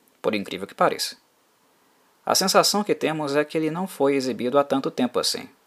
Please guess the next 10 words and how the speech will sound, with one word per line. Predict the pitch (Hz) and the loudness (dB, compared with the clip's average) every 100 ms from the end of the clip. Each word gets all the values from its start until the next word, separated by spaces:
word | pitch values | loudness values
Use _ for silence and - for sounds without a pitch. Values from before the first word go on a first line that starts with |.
| _ - | _ -10
não | - | -6
é | 76 | 0
mesmo? | 131 - _ _ _ _ _ _ _ _ _ _ _ _ _ | 0 0 _ _ _ _ _ _ _ _ _ _ _ _ _
Isso | 107 117 - | -2 0 0
dá | 135 104 | 6 6
a | 101 | 6
dimensão | 113 127 123 135 143 | 4 2 4 2 4
da | 123 | 2
solidez | - 151 147 107 120 | 4 2 2 2 0
visual, | 120 131 107 98 120 | -2 0 4 4 2